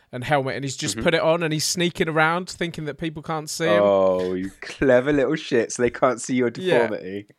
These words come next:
Speaker 2: <laughs> All right. Who are
Speaker 1: I
Speaker 2: you
Speaker 1: imagine
Speaker 2: going
Speaker 1: it's
Speaker 2: to
Speaker 1: like
Speaker 2: here
Speaker 1: they
Speaker 2: to
Speaker 1: can
Speaker 2: try
Speaker 1: still see the bottom, like, the bottom of my mouth is still there, but because it kind of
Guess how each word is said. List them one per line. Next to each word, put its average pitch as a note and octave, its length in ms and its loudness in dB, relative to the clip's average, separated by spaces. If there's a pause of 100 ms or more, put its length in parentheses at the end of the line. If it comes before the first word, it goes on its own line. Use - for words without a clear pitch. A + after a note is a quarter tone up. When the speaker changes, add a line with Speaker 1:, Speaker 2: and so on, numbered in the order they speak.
(260)
Speaker 2:
<laughs> - 400 -18 (1040)
All B2 100 4
right. B2+ 200 6 (340)
Who E3 120 2
are D#3+ 40 6
Speaker 1:
I A3 40 6
Speaker 2:
you A#3 40 6
Speaker 1:
imagine A#3+ 340 4
Speaker 2:
going - 120 -2
Speaker 1:
it's G3 80 0
Speaker 2:
to G3 40 0
Speaker 1:
like G3 160 2
Speaker 2:
here F3+ 60 -4
Speaker 1:
they G3+ 120 2
Speaker 2:
to G3+ 60 -2
Speaker 1:
can G#3 80 -2
Speaker 2:
try G3+ 80 0
Speaker 1:
still A#3 180 0
see A#3 120 -2
the G3 120 -2
bottom, F#3+ 260 -2
like, D#3+ 180 0
the F3 60 -6
bottom G#3 240 0
of F3+ 180 4
my F3 60 4
mouth F3 260 2
is C#3+ 120 -6
still C3 280 -6
there, A2+ 360 -4 (400)
but - 300 -4 (340)
because D3+ 300 -6
it - 220 -8
kind D3 200 0
of C3+ 100 -4